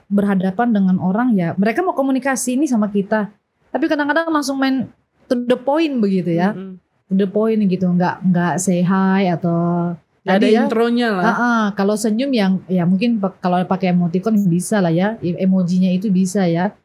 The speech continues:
Speaker 2: Mm-mm.
Speaker 1: Eh, tapi minimal, eh, sapa, salam <laughs> itu ya
Speaker 2: Mm-mm.
Speaker 1: tadi ya.
Speaker 2: Betul.
Speaker 1: Nah, pertanyaannya deh untuk Naomi sama Yuni deh, untuk membuka aja deh.
Speaker 2: Mm.
Speaker 1: Menurut kalian itu pen-, seberapa pentingnya komunikasi itu dimulai dengan, eh, ya sapa,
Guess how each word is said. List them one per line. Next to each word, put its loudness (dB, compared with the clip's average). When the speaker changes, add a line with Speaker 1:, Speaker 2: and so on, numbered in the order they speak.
Speaker 2:
Mm-mm. -12
Speaker 1:
Eh, 0
tapi -2
minimal, 0
eh, 0
sapa, -2
salam 0
<laughs> -2
itu -2
ya 4
Speaker 2:
Mm-mm. -2
Speaker 1:
tadi 0
ya. 0
Speaker 2:
Betul. -4
Speaker 1:
Nah, 4
pertanyaannya 0
deh 2
untuk 0
Naomi 0
sama 2
Yuni 2
deh, 2
untuk 2
membuka 2
aja 2
deh. 0
Speaker 2:
Mm. -20
Speaker 1:
Menurut -2
kalian 0
itu -4
pen-, -2
seberapa -2
pentingnya 0
komunikasi 0
itu -6
dimulai 2
dengan, 2
eh, -2
ya -2
sapa, -2